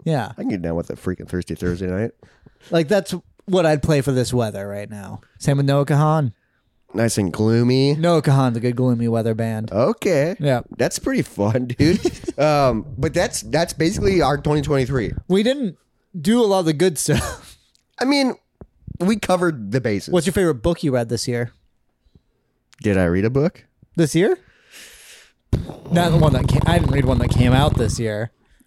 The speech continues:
Speaker 2: Um, the probably, probably maybe the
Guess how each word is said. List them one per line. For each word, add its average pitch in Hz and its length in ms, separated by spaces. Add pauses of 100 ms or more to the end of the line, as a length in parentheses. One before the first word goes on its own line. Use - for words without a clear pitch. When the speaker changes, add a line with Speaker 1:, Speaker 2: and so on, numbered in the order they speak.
(840)
Speaker 2:
Um, 101 1300 (1500)
the 120 160
probably, 127 520 (480)
probably 143 220
maybe 127 340
the 110 200